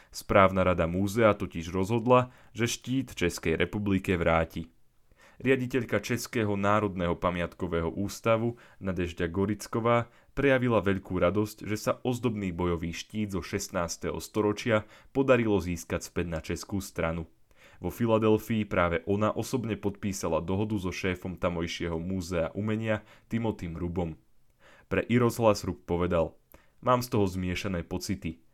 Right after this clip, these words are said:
Je mi veľmi ľúto, že naši návštevníci už tento úžasný umelecký kúsok neuvidia. Mali sme ho tu skoro pol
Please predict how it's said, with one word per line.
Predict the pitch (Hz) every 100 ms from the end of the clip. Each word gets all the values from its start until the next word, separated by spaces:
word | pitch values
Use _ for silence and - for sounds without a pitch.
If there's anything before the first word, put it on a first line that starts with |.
| _ -
Je | 113
mi | 123
veľmi | 123 123 113 90
ľúto, | 95 101 123 120
že | 104 113
naši | 120 117
návštevníci | 117 117 113 - 117 110 110 -
už | 98 104 -
tento | 110 101 -
úžasný | 113 110 107 104 110 98
umelecký | 92 87 85 85 - 90
kúsok | 90 87 - 85
neuvidia. | 85 90 87 78 82 78 - _ - - - -
Mali | 131 131
sme | 123 117
ho | 107
tu | 101
skoro | 98 - 98 87
pol | -